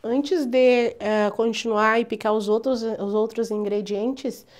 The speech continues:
eu vou, eh, temperar essa carne e colocá-la a fritar.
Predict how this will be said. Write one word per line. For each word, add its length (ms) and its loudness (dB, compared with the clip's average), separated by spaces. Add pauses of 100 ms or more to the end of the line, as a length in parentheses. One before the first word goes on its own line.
(420)
eu 180 0
vou, 720 2 (460)
eh, 500 0
temperar 420 2
essa 180 -6
carne 520 -4
e 80 -10
colocá-la 440 -6
a 20 -8
fritar. 500 -12